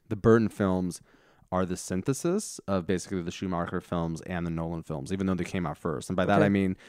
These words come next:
Speaker 1: that, again, they're this perfect mixture of the camp with the seriousness
Speaker 2: Mm-hmm.
Speaker 1: in a way that the Schumacher and the Nolan films are not. So if the Schumacher films were attempting to, like, completely exercise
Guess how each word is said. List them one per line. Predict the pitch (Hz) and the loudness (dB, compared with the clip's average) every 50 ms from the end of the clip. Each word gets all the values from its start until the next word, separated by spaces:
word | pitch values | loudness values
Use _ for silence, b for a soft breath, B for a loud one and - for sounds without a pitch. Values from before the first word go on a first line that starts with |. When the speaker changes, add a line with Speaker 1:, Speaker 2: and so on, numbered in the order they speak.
| B B B B B | B B B B B
Speaker 1:
that, | 113 98 | 0 0
again, | 104 92 117 107 101 98 | 2 4 4 4 4 6
they're | 101 98 | 4 4
this | 90 98 90 - - - - - _ _ _ _ _ _ _ - | 4 2 0 0 -6 -14 -16 -18 _ _ _ _ _ _ _ -10
perfect | - - - 170 170 - - 135 113 101 - - - 110 | -2 6 6 6 6 6 4 2 2 2 -2 -8 -4 0
mixture | 110 107 110 110 - - - - 101 90 85 - | 2 4 4 4 2 0 0 2 2 2 2 2
of | 95 92 90 90 85 87 85 | 0 0 0 0 -2 -4 -8
the | 101 | -8
camp | - - - - 104 98 92 92 87 - - | -8 -8 -8 -2 0 0 2 0 0 -2 -6
with | - 87 98 - | -8 -6 -8 -6
the | - 90 | -6 -6
seriousness | - - 92 92 104 120 - - 170 175 190 - - | -6 -2 2 2 2 2 2 2 2 2 2 0 0
Speaker 2:
Mm-hmm. | 165 165 156 165 156 151 147 147 135 | 2 4 4 6 6 4 4 4 6
Speaker 1:
in | 127 123 | 8 8
a | 120 117 | 10 10
way | 110 110 110 107 104 104 | 10 10 8 8 6 6
that | 104 98 - | 4 2 0
the | 95 | -2
Schumacher | - - - 101 101 95 95 90 - | -6 -4 -2 0 2 2 0 0 0
and | 95 92 | 0 -2
the | 90 | 0
Nolan | 87 87 85 87 82 | 0 0 -2 -2 -4
films | - - 87 82 78 | -2 -2 -4 -2 -2
are | 78 78 | -2 -2
not. | 82 82 76 73 - | -2 -2 -2 -2 0
So | - | 0
if | 120 104 | 0 0
the | 123 | 0
Schumacher | - - 175 175 165 165 - - | 0 2 4 6 6 6 6 4
films | 135 - 135 123 110 | 2 4 4 4 6
were | - 104 | 4 2
attempting | 98 - 117 101 107 92 | 2 2 0 -2 -2 -4
to, | - 107 | -2 -2
like, | 98 90 | -2 -2
completely | - 101 - - - - - 131 135 131 131 123 123 - - | -4 -6 -8 -8 -8 -4 2 6 8 8 8 8 6 4 2
exercise | 101 - - - 104 98 - 82 78 82 80 78 80 82 - | 0 -2 0 -2 -2 -2 0 0 0 2 2 0 0 -2 -4